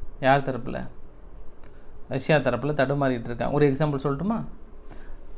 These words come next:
போன ஆரம்ப கட்டத்துல கியூவை தாக்குதல் நடத்தும் போது இருந்த வீரர்கள் இப்ப இருக்கானா? இல்ல. ரொம்ப தடுமாறுறாங்க, கஷ்டப்படுறாங்க. இப்ப நான் ஒரு சின்ன கேப்பு, வார் நிறுத்தத்தை கொஞ்சம் கேப்பு கொண்டு வந்து நிறுத்திட்டோமா, ரெடி ஆயிடுவாங்க.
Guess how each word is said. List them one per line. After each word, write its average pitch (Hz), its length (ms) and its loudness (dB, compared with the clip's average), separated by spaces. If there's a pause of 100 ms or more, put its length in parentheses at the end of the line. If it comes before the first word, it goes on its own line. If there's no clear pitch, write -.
(180)
போன 156 340 12
ஆரம்ப 165 480 12
கட்டத்துல 151 680 6
கியூவை 175 240 6
தாக்குதல் 156 420 8
நடத்தும் 135 340 2
போது 151 260 4
இருந்த 139 260 2
வீரர்கள் 139 440 4
இப்ப 139 320 2
இருக்கானா? 139 460 4
இல்ல. 170 560 0 (500)
ரொம்ப 185 340 6
தடுமாறுறாங்க, 185 760 4 (180)
கஷ்டப்படுறாங்க. 143 800 2 (300)
இப்ப 202 200 10
நான் 226 100 12
ஒரு 196 120 12
சின்ன 269 340 8
கேப்பு, 180 440 10 (420)
வார் 156 240 12
நிறுத்தத்தை 170 500 4
கொஞ்சம் 190 420 8
கேப்பு 170 340 10
கொண்டு 160 260 6
வந்து 147 120 4
நிறுத்திட்டோமா, 135 720 6 (400)
ரெடி 160 280 12
ஆயிடுவாங்க. 151 840 12